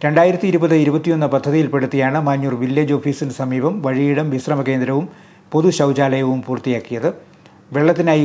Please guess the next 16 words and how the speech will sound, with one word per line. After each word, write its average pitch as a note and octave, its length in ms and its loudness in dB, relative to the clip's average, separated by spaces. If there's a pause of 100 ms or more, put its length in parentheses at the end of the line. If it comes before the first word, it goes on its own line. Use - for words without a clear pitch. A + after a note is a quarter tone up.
(120)
കുഴൽക്കിണർ D3+ 500 0
കുത്തിയെങ്കിലും C3+ 500 0 (360)
വെള്ളം C#3 260 2 (320)
ലഭിച്ചില്ല. B2 380 -6 (540)
വാട്ടർ D#3+ 280 2
അതോറിറ്റിയുടെ C#3+ 580 2 (440)
കണക്ഷൻ D#3+ 420 0
ലഭിച്ചാൽ C#3 300 0 (120)
മാത്രമേ C3+ 340 -2 (1400)
ടേക്ക് D3+ 240 0
എ - 60 0
ബ്രേക്ക് D3 300 0
ഇനി C#3 160 0
പ്രവർത്തനം C3 440 0
ആരംഭിക്കാൻ B2 440 -4
കഴിയുകയുള്ളൂ. A#2+ 640 -4